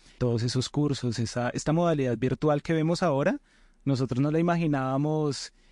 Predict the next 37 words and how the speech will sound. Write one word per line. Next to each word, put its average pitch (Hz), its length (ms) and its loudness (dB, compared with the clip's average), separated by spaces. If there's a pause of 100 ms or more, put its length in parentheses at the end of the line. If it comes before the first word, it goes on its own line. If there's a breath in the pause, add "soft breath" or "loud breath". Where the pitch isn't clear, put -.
(120)
en 135 180 0
aquel 135 240 0
entonces 156 580 0
y 165 60 4
decíamos, 139 420 0
"No, 175 240 2
eso 147 360 0 (120)
tal 147 160 4
vez 151 460 -2
dos 139 260 -2
mil 147 160 0
veinticinco, 151 1300 0
dos 135 140 0
mil 120 140 0
veintiséis". 143 840 -2 (380 soft breath)
De 143 80 -2
pronto 135 260 -2
estaba 156 300 2
a 160 40 2
largo 170 340 2
plazo, 196 500 2 (380 soft breath)
pero 135 160 2
lo 127 120 0
que 131 160 0
decía 135 240 0
Ángel, 123 240 0
la 120 100 0
pandemia 123 680 0
impulsó 143 840 0 (240)
todas 131 220 0
estas 135 280 -2
cosas 151 360 0
y, 170 60 2 (100)
y, 131 180 0
y 131 120 0
la 135 100 2
verdad 123 560 -2